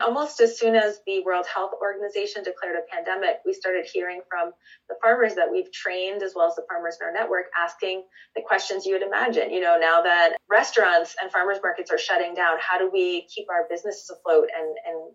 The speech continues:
find new supply chains? You know, how do we make sure that we're handling, uh, produce effectively so that it's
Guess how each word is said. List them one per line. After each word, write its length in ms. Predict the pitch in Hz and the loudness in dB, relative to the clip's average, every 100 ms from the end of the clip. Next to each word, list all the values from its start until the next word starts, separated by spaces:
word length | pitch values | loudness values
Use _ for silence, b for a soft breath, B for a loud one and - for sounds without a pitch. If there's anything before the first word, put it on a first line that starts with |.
| _ | _
find 180 | 185 175 | -4 -2
new 80 | 165 | -4
supply 400 | 165 160 170 170 | -6 -10 -4 -4
chains? 440 | 165 180 180 - - | -4 -8 -8 -10 -10
You 60 | |
know, 100 | - | -8
how 160 | - 190 | -2 0
do 80 | 190 | 0
we 100 | 190 | -2
make 200 | 180 - | -4 -6
sure 240 | 185 175 175 | -4 -4 0
that 220 | 170 160 - B B - | 0 0 -4 B B -10
we're 100 | 202 | -6
handling, 560 | 180 180 170 170 339 - b b _ - | -4 -2 0 0 -2 -6 b b _ -10
uh, 200 | 185 - - | -6 -6 -2
produce 360 | - 240 233 | -2 0 -2
effectively 560 | - 185 - 180 175 165 | -2 -2 -2 -4 -2 -4
so 180 | - 170 | -2 0
that 140 | 165 | 2
it's 180 | 156 | 0